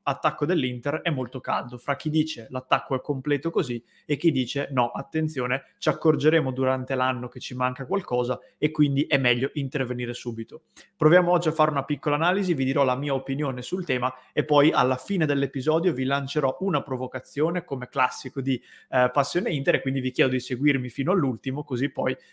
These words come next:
mi fate sapere nei commenti sul tema in generale e sulla provocazione che riguarda un giocatore molto chiacchierato attualmente nell'Inter. Però prima facciamo un passo indietro, vediamo come è attualmente composto l'attacco dell'Inter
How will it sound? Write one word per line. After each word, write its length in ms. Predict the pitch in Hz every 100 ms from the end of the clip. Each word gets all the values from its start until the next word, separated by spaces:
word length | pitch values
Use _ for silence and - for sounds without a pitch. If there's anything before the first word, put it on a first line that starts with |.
| _
mi 120 | 170
fate 260 | 165 160 156
sapere 360 | 156 139 151
nei 160 | 147 131
commenti 500 | 151 139 135 127 117
sul 320 | - 143 127
tema 320 | 165 147 123 -
in 180 | 143 131
generale 640 | 151 190 123 131 139 -
e 220 | 170 175
sulla 480 | 175 - 143 135 139
provocazione 760 | - 139 127 139 131 127 120 131
che 120 | 175
riguarda 640 | 180 165 135 131 135 135 - _
un 160 | 180 180
giocatore 560 | 151 156 143 131 135 143
molto 600 | 156 180 135 113 120 - _
chiacchierato 680 | - 147 139 147 127 123 143
attualmente 840 | - 139 - 151 131 131 120 131 131
nell'Inter. 580 | 151 131 117 117 127 131
Però 200 | 160 320
prima 400 | 175 147 156 - - -
facciamo 320 | 147 - 151
un 80 | 139
passo 240 | 131 -
indietro, 380 | 175 156 156 214
vediamo 460 | 135 139 139 123 -
come 280 | 202 170 127
è 40 |
attualmente 500 | 127 143 139 143 131
composto 480 | - 131 143 131 139
l'attacco 380 | 131 143 127 156
dell'Inter 520 | 208 131 123 151